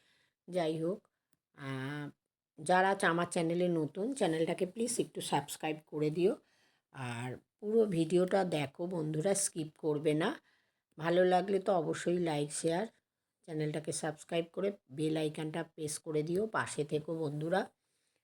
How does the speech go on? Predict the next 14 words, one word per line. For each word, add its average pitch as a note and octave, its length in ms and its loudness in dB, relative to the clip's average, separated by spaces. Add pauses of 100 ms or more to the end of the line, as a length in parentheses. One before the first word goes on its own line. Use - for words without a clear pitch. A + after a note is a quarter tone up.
(3000)
চলো F#3+ 320 4
ডিনারটা E3+ 460 0
কমপ্লিট E3 500 -2
করে F3+ 280 0
নিই। G#3 280 0 (480)
সবাই F#3 300 2
ভালো E3 280 0
থাকো, F3 340 -2
সুস্থ D#3 360 -10
থাকো, E3 340 -8
সাবধানে D#3 540 -6
থাকো, F3+ 480 -6 (680)
সেটাই D#3 260 -6
বলি। C#3+ 380 -8